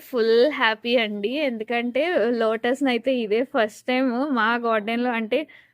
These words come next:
మనం బయటికి వెళ్ళినప్పుడు విడిగా కోసిన పువ్వుల్ని చూస్తాం, కానీ మన గార్డెన్‌లో మన ముందు మొగ్గగా మొదలయ్యి ఫ్లవర్ విచ్చుకున్న దాన్ని ఇదే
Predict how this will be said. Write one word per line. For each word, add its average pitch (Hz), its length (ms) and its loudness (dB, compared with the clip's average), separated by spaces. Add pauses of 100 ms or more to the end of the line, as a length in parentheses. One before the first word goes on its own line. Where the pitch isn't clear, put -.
(120)
మనం 247 320 -2
బయటికి 220 440 -2
వెళ్ళినప్పుడు 220 680 0 (200)
విడిగా 226 440 -2
కోసిన 262 460 0
పువ్వుల్ని 247 480 -4
చూస్తాం, 226 480 -4
కానీ 226 360 0 (480)
మన 226 240 -4 (100)
గార్డెన్‌లో 226 640 0
మన 233 220 -4 (100)
ముందు 240 400 -2 (500)
మొగ్గగా 240 540 0
మొదలయ్యి 226 680 -2
ఫ్లవర్ 240 460 0
విచ్చుకున్న 247 640 -2
దాన్ని 220 440 -2
ఇదే 226 180 -2